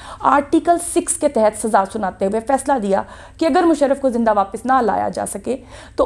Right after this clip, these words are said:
उनकी लाश को वापस लाकर फांसी दी जाए। जगह जी लगाने की दुनिया नहीं है ये, इबरत की जा है, तमाशा नहीं है। नाजरीन, इंसाफ डिजिटल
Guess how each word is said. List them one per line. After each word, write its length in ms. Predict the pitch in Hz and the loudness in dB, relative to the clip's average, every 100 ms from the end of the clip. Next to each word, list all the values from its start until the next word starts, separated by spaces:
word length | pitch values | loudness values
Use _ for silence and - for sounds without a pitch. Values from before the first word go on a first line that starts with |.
| 311 | 0
उनकी 260 | 403 370 | 0 2
लाश 300 | 349 254 233 | 4 4 2
को 140 | - 233 | -2 -2
वापस 360 | 226 226 269 | -2 -2 -6
लाकर 280 | 233 196 226 - | -2 -2 -4 -2
फांसी 280 | 240 202 170 | -2 -2 -6
दी 140 | 165 | -8
जाए। 220 | 165 - - _ - - | -12 -14 -16 _ -20 -10
जगह 440 | 185 262 262 320 320 | 2 4 6 4 4
जी 220 | 240 285 | 4 6
लगाने 500 | 269 240 226 233 254 | 6 4 4 4 2
की 160 | 254 214 | 0 -4
दुनिया 420 | 214 214 220 233 | -2 -2 0 2
नहीं 340 | 226 190 202 196 | 2 0 -2 0
है 160 | 220 | 0
ये, 420 | 202 220 160 - - - - | 2 2 2 -4 -20 -18 -4
इबरत 460 | 214 180 220 214 - | -4 0 -2 -2 -6
की 80 | 196 | -4
जा 260 | 185 190 | 2 2
है, 220 | 208 180 - _ - | 2 -2 -8 _ -4
तमाशा 400 | 277 262 254 202 | 2 2 2 -4
नहीं 340 | 180 160 - 165 | -8 -8 -8 -10
है। 120 | 196 - _ _ - - 233 | -12 -20 _ _ -20 -8 2
नाजरीन, 500 | 226 233 240 269 277 | 2 4 2 0 0
इंसाफ 560 | 254 226 - 226 226 | -2 -4 0 0 0
डिजिटल 480 | 196 196 202 208 202 | -4 -8 -4 -2 -2